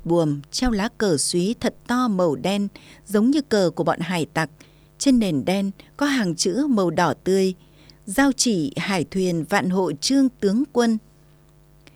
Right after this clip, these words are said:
Khi thuyền của các tướng Lưu Khuê, Ô Vi, Trương Ngọc đi song hành và ra hiệu muốn nói chuyện, Trương Văn Hổ khéo nới dây lèo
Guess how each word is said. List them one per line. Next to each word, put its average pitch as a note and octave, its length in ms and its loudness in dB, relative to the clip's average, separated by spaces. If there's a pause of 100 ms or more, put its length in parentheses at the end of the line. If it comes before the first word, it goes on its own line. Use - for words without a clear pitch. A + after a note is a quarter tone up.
(300)
Khi C#4 140 4
thuyền D#3 380 0
của D#3 140 0
các A3+ 260 -4
tướng F3+ 280 0
Lưu G#3 280 0
Khuê, F#3 440 0 (180)
Ô A#3+ 160 4
Vi, B3 320 0 (220)
Trương B3+ 280 2
Ngọc D#3 340 -2
đi A#3+ 120 0
song A#3+ 200 -2
hành F3 320 -2 (380)
và F#3+ 140 2
ra C4+ 120 0
hiệu A3 320 0
muốn E3+ 220 -2
nói A#3+ 180 0
chuyện, F3 280 2 (480)
Trương G#3 200 0
Văn F#3+ 120 -2
Hổ E3+ 320 0
khéo F3+ 460 -4
nới G#3+ 380 0
dây B3+ 200 0
lèo F#3 320 -2